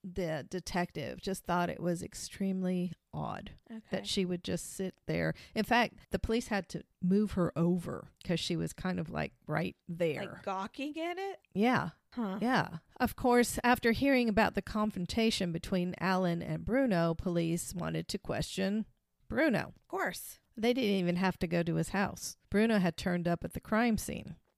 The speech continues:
Speaker 1: He was thoroughly questioned, but Bruno had an alibi.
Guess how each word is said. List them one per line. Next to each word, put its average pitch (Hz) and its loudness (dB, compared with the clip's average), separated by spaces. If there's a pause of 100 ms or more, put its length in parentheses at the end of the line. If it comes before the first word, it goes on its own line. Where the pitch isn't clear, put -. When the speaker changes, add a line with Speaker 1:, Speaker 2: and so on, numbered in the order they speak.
Speaker 1:
He 202 4
was 175 0
thoroughly 190 4
questioned, 190 0 (180)
but 214 0
Bruno 175 0
had 180 2
an 196 0
alibi. 240 2